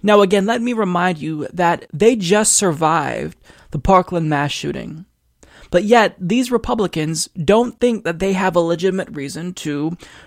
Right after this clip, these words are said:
call for gun reform, and they also are opposed to them. So what did they do in order to basically denounce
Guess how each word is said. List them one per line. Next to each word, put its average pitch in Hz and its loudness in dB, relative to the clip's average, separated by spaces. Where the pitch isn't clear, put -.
call 180 4
for 202 -6
gun 156 0
reform, 180 -2
and 180 0
they 190 0
also 208 -2
are 175 0
opposed 277 -2
to 175 -14
them. 139 -10
So 202 -4
what 233 0
did 285 -2
they 254 0
do 180 0
in 185 0
order 190 0
to 190 -4
basically 294 0
denounce 202 -2